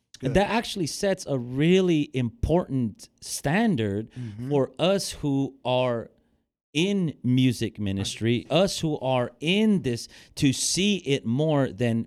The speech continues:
Speaker 2: playing the drums. It's
Speaker 1: Right.
Speaker 2: more than singing in a mic.
Speaker 1: Right.
Speaker 2: It's more than being the background singer. No, but when the music began to be played, then the prophetic unction could come
Speaker 1: Hundred percent.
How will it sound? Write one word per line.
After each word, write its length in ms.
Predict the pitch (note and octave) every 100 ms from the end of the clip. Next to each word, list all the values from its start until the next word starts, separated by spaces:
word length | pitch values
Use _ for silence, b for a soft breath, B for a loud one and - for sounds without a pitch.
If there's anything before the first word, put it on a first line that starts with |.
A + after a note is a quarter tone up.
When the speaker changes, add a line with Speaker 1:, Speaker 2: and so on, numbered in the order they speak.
| -
Speaker 2:
playing 340 | - B2 A#2 G#2+
the 100 | A2+
drums. 460 | G#2 D#3+ E3 G#2+ F#2+
It's 200 | C3 -
Speaker 1:
Right. 80 | B2
Speaker 2:
more 220 | E3+ F3
than 160 | C3 G#2+
singing 420 | - C#3 C3+ C3
in 140 | C3
a 40 | C3+
mic. 100 | D#3
Speaker 1:
Right. 220 | D#3 - B B
Speaker 2:
It's 260 | - D3 -
more 220 | D#3 F#3
than 140 | D3 B2+
being 320 | D3 D#3+ C3
the 80 | A2
background 640 | - C#3+ D#3+ D3 B2+ A2
singer. 420 | - G3 F3+ A2+
No, 360 | G#2+ F3 G3+ A2 B B
but 100 | -
when 180 | A#2 B2+
the 80 | A#2
music 640 | A2 C#3+ F3+ C3+ C3 - - _ G#2+
began 480 | A#2+ G2 C3+ D3 C#3
to 120 | C3+
be 120 | A2+
played, 460 | G#2 - C#3+ D3 G2
then 160 | C3+
the 80 | C3+
prophetic 640 | B2 - G#2 - C3 A#2 -
unction 400 | C3 D3 C3 F#2
could 300 | - C3 B2+
come 220 | B2 G#2+
Speaker 1:
Hundred 80 |
percent. 120 | A#2+